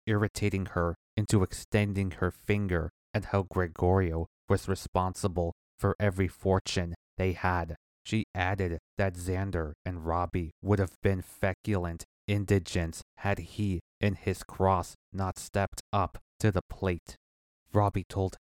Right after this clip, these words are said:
Dina not to think for a second that he and Xander weren't thankful for what Gregorio had done for them, adding that neither of them would disown him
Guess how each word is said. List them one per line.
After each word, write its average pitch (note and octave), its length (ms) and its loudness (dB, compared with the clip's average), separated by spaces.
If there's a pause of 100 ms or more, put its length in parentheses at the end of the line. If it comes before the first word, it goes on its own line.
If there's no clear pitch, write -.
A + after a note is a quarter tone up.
(120)
Dina F2+ 380 0 (180)
not G2 220 2
to F#2+ 120 -2
think F#2+ 420 -2 (120)
for F#2 140 0
a E2+ 60 -2
second F2+ 560 -4 (220)
that F#2 180 -2
he A2 220 2
and F#2+ 140 0
Xander F2+ 580 0 (140)
weren't F#2 320 -2 (160)
thankful F#2+ 640 -2 (220)
for G#2 100 0
what G2 240 2 (120)
Gregorio F2+ 760 0 (200)
had F#2+ 160 -6 (100)
done G2 200 2
for - 180 -2
them, D#2+ 300 -2 (200)
adding G#2 320 0
that F2+ 200 0
neither F#2 460 0
of E2 160 -2
them E2 220 -4 (220)
would E2 180 0
disown G2+ 520 -2
him F2 360 -6